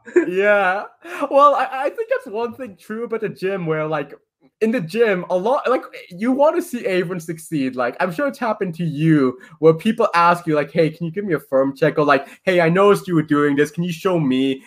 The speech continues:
Speaker 2: And, like, I, I mean, I'm always happy to do that. And I've asked people to show me stuff before, too. So I think that, like, the gym is a very friendly community in a lot of ways. And I think I've learned the most from just asking, you know, the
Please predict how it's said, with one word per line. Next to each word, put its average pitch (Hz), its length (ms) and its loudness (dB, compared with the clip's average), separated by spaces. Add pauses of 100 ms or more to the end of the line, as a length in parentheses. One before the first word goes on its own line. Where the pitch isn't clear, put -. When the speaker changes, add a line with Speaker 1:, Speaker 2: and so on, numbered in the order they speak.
(200)
Speaker 2:
And, 175 220 2
like, 165 200 2
I, 247 220 4
I 185 160 6
mean, 131 260 0 (160)
I'm 269 280 4
always 185 260 4
happy 160 240 0
to 120 120 -4
do 160 160 -4
that. 143 100 2
And 120 80 0
I've 143 140 0
asked 302 280 -2
people 220 320 -4
to 175 80 -6
show 180 220 -4
me 175 160 -2
stuff 170 280 -6
before, 156 320 -2
too. 165 320 -4
So 135 280 -2 (380)
I 170 100 4
think 311 240 -2
that, 233 100 -4
like, 196 240 0 (420)
the 160 120 2
gym 220 480 4
is 202 300 4
a 165 100 4
very 233 420 0
friendly 226 560 -2
community 185 640 0
in 156 60 0
a 156 60 4
lot 175 320 4
of 151 120 2
ways. 127 480 4
And 160 160 0
I 165 80 4
think 226 180 -2
I've 196 200 0
learned 175 480 -2
the 160 80 -2
most 175 360 0
from 160 120 -2
just 208 280 -6
asking, 165 640 -2 (140)
you 175 160 0
know, 180 200 2 (180)
the 139 120 -18